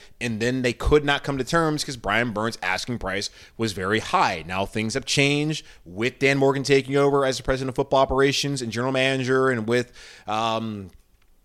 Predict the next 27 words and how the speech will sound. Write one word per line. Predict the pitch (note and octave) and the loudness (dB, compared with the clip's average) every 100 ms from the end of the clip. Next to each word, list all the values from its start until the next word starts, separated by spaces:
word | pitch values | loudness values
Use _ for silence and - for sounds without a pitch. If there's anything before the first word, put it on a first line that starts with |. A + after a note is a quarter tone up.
| _ - | _ -6
Brant | - C3 | -2 -2
Tillis | - B2+ B2+ | 0 0 0
coming | - C3+ C3 | 0 0 2
in | C3 B2+ | 2 2
as | B2+ B2 | 0 0
a | C3 - | -4 -2
E | B2+ | -2
V | A#2+ C3 | 0 0
P | B2+ B2+ | 0 0
of | C3 | 2
football | C#3 C3 B2+ | 2 2 2
operations | B2+ B2 B2+ C3 C3 B2+ B2 | 4 2 0 0 -2 -4 -4
and | B2 A#2+ | -6 -4
cap | G#2+ B2 B2 | -2 -2 -2
and | A#2+ | -6
salary | A2 A2 A2+ B2 | -6 -4 -2 -4
cap | - A#2+ - - | -4 -8 -8 -6
guy | A#2 A#2+ A#2+ | -4 -2 -2
and | A2+ A2 | -6 -6
contract | A2 A#2+ A#2 A#2+ A2 | -6 -6 -2 -2 -2
guy. | A#2 A2 A2+ A2+ - - | -4 -2 -2 -6 -10 -20
Understand | - A2 C3 B2+ D3 D3 C#3+ | -6 -2 0 0 0 0 0
that, | F#3 E3 C#3+ - - - - _ _ _ _ _ | 0 0 -2 -4 -12 -20 -20 _ _ _ _ _
but | - | -12
it's | F#2+ - | -8 -4
still | - C#3+ | 4 4
understood | C3+ A#2+ - F#3 B2+ A2 | 4 2 4 4 4 0